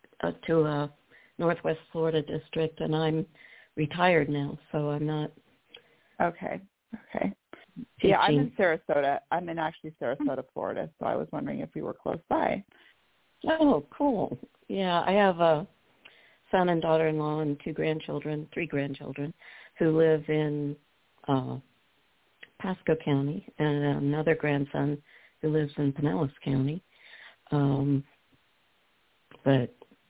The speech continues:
Speaker 1: we decided it was too hot and too crowded down there. <laughs>
Speaker 2: Yeah.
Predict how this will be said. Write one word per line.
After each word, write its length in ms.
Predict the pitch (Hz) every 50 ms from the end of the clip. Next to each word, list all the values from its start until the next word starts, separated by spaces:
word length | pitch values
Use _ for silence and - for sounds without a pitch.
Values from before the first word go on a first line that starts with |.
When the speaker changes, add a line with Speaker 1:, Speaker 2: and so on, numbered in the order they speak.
| _ _ _ _ _ _ - - _ _ _ _ _ _ _ _
Speaker 1:
we 280 | - 151 160 160 165 156
decided 480 | 156 156 151 - - 156 147 143 143
it 120 | 151 - -
was 100 | 139 139 - _ -
too 120 | - 175
hot 340 | 170 160 165 160 165 - -
and 160 | - 139 135 -
too 100 | - 165
crowded 440 | - - - 151 147 143 - 139 -
down 260 | - - 127 123 120 127
there. 200 | 117 113 - - _ - - - 131 - -
<laughs> 80 | - - - - - - - - _ _ _ _ _ -
Speaker 2:
Yeah. 140 | - 226